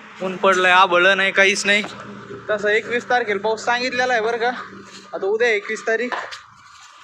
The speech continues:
काय माहित आता पडतो का नाही. बकऱ्या वाट बघूच राहिल्यात. गाईला त्या तिकडे बांधलंय किरण दादानी, बकऱ्या वाटच बघू राहिल्यात. बघ कसं नासधूस केलंय. तर टाकलंय काही घमिल्यात टाकलं,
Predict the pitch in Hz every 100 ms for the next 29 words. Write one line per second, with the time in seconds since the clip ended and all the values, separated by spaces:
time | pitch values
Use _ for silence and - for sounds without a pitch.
0 | - 214 233 226 190 175 190 185 180 175
1 | 175 - - - - - - - - -
2 | - 170 185 185 190 190 190 160 165 170
3 | 147 143 - - - - - - - -
4 | - - - 170 165 180 185 185 190 196
5 | 185 175 180 185 156 147 - - - -
6 | - 151 147 143 135 135 135 135 139 143
7 | 151 147 151 151 147 139 131 131 127 143
8 | - 165 156 151 160 139 131 - 147 135
9 | 127 - - - - - - - - _
10 | - - _ - - - - - - -
11 | - - - - - - - - - -
12 | - 143 185 196 190 190 185 208 160 156
13 | 185 196 190 196 196 190